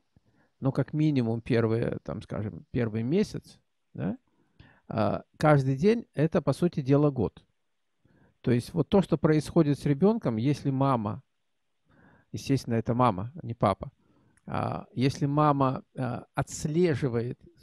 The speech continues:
что происходит с ребёнком, почему он в какой-то второй день после появления на свет плачет, а в пятый день он спокоен. А, и неважно, что его беспокоит, но вот что-то с ним происходит.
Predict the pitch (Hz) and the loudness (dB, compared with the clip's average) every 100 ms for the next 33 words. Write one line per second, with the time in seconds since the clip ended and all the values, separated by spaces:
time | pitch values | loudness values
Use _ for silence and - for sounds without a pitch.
0 | - - 196 185 160 - 151 139 131 131 | -16 0 2 4 2 2 2 2 2 0
1 | 113 104 - - - 127 151 190 185 160 | 2 0 -2 -8 -8 -6 0 2 2 -2
2 | - 135 - 180 - 156 - _ _ _ | -4 -2 4 4 4 -2 -4 _ _ _
3 | _ - 147 160 139 147 139 139 - _ | _ 2 4 6 4 4 2 0 -12 _
4 | _ - - 147 151 147 139 151 147 139 | _ -10 -6 2 6 6 6 6 4 4
5 | 139 131 143 135 135 - - 113 104 - | 2 0 0 2 2 -2 -2 0 0 -6
6 | 95 - _ - - _ _ 101 113 - | -14 -16 _ -20 -20 _ _ 0 0 -2
7 | - 151 170 160 131 143 143 143 139 - | 4 4 6 0 2 4 4 2 0 0
8 | 120 - 113 113 113 - - _ _ - | -2 -2 -2 -2 -2 -6 -14 _ _ -20
9 | - - - - - - - - - - | -20 -20 -20 -8 -4 -2 -4 -6 -10 -8
10 | 143 165 214 165 117 - 151 127 131 143 | -2 2 4 2 0 -2 0 2 2 -2
11 | - 170 - 160 135 139 180 - 185 - | -4 -4 0 0 0 0 -2 -4 -8 -2
12 | 220 175 170 165 160 156 156 - - 120 | -2 0 -4 0 2 2 0 -6 -2 0
13 | 104 - | 0 -4